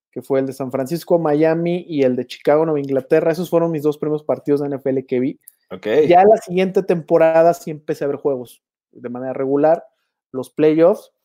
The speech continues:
Speaker 1: y el amor a primera vista fue el, el, el juego de la final de la A F C contra Cleveland en el ochenta y seis, con John Elway y todo esto de llegar al Super Bowl,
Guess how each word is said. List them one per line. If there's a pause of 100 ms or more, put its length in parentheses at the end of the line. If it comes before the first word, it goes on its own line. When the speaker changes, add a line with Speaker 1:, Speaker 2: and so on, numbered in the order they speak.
(400)
Speaker 1:
y
el
amor
a
primera
vista
fue
el,
el,
el
juego
de
la
final
de
la
A
F
C
contra
Cleveland
en
el
ochenta
y
seis,
con
John
Elway
y
todo
esto
de
llegar
al
Super
Bowl,